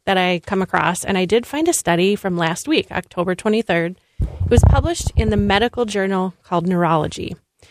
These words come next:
The results show that those with higher blood sugar levels are more likely to have memory problems.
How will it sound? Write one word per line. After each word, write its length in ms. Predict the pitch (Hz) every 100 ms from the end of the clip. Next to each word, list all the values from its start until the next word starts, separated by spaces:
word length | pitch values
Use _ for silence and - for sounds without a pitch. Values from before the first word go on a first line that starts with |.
| _ _ _
The 100 | 240
results 460 | 226 220 240 359 -
show 320 | - 240 247
that 380 | 220 208 202 - -
those 360 | 190 214 226
with 120 | 247 -
higher 400 | - 196 220 254
blood 260 | 208 190
sugar 300 | - 196 185
levels 400 | 165 156 170 175 -
are 120 | 180
more 320 | 185 214 277
likely 360 | 233 202 214 202
to 100 | 180
have 220 | 165 165
memory 380 | 196 226 220 -
problems. 760 | - - - 117 - - -